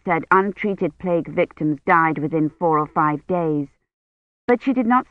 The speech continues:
see how the clerk could possibly last that long. His temp was up again.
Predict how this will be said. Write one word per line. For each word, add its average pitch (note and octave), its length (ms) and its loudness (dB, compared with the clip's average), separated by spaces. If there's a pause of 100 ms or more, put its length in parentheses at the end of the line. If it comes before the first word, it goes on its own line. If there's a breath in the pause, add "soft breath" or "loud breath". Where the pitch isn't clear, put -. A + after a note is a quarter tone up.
see A3+ 100 -2
how G#3+ 300 0
the A3+ 100 -4
clerk G3+ 400 0
could - 200 -10
possibly G3 460 -4
last G3 360 -4
that G3+ 200 -2
long. D#3+ 280 -2 (540)
His F#3 160 -6
temp G3 280 0
was D3 140 -8
up C#3 160 -10
again. D#3+ 360 -6